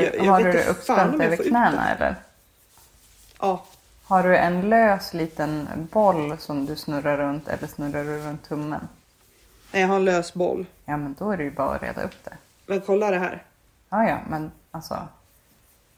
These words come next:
Speaker 2: Jag brukar säga att en av mina superkrafter,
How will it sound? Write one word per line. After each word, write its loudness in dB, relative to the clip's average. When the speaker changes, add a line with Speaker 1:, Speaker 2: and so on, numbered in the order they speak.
Speaker 2:
Jag -2
brukar -2
säga 4
att -4
en 0
av 0
mina -2
superkrafter, -4